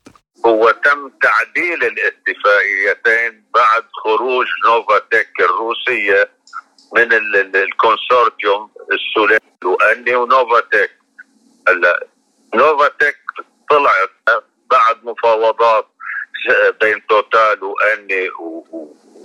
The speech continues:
وقطر بتروليوم، اتفقوا إنه قطر بتروليوم تم الاتفاق بين ال-، ال-، الشركات الكونسورتيوم اثنين وقطر لحتى يكونوا ثلاثة يعني.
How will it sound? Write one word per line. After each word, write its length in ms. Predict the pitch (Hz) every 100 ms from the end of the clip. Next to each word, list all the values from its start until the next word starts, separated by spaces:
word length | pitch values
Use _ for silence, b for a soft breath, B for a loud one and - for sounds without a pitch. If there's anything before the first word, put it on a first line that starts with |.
| - -
وقطر 360 | - - 95
بتروليوم، 760 | - - - 92 90 87 98 - _ _ -
اتفقوا 580 | 156 - 131 123 123 127
إنه 240 | 127 135
قطر 420 | 135 143 135 131
بتروليوم 840 | 117 113 - 117 117 117 117 120 _ - - -
تم 240 | 135 123
الاتفاق 760 | 107 107 113 123 107 - 127 -
بين 200 | 120 113
ال-، 420 | 104 - - 104
ال-، 380 | 101 95 - -
الشركات 760 | - 120 110 110 - 127 -
الكونسورتيوم 960 | - - 101 95 - 95 90 82 82 90
اثنين 500 | - - 120 131 131
وقطر 680 | 127 - 135 - 110 107 - - B B - -
لحتى 400 | - 113 - 110
يكونوا 400 | - 131 107 104 -
ثلاثة 360 | 104 98 - 78
يعني. 460 | 78 76 76 82